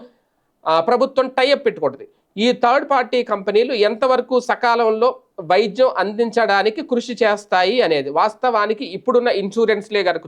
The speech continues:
చూసుకుంటే, ఏదైనా ఒక ఇన్సూరెన్స్ కార్డు మీద, హెల్త్ ఇన్సూరెన్స్ కార్డు మీద వైద్యం చేయించుకోవాలి అంటే సదరు ఆసుపత్రి ఆ ఇన్సూరెన్స్ కంపెనీకి మనకు ఉన్న పాలసీ ఆధారంగా ముందు అప్రూవల్ పంపించాలి. అది అప్రూవల్ రావాలి అటు నుంచి. వీళ్ళ ముందు,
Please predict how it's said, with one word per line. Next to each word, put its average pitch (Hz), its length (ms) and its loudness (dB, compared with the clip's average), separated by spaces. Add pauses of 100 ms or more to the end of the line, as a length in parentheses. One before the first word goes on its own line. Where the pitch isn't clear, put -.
చూసుకుంటే, 196 560 -2 (540)
ఏదైనా 247 320 4
ఒక 214 160 0
ఇన్సూరెన్స్ 233 460 -2
కార్డు 202 300 -2
మీద, 208 240 0 (380)
హెల్త్ 185 200 0
ఇన్సూరెన్స్ 208 560 0
కార్డు 185 240 0
మీద 196 160 0
వైద్యం 175 460 0
చేయించుకోవాలి 151 680 0
అంటే 139 240 0
సదరు 233 480 0
ఆసుపత్రి 190 720 -2
ఆ 185 140 2
ఇన్సూరెన్స్ 208 560 -4
కంపెనీకి 165 640 -4
మనకు 202 340 -2
ఉన్న 196 160 -2
పాలసీ 170 420 -2
ఆధారంగా 143 520 0 (300)
ముందు 233 200 2
అప్రూవల్ 240 500 2
పంపించాలి. 180 520 -4 (340)
అది 226 200 2
అప్రూవల్ 269 420 0
రావాలి 220 400 2
అటు 175 160 -6
నుంచి. 185 240 -6
వీళ్ళ 196 220 0
ముందు, 208 460 0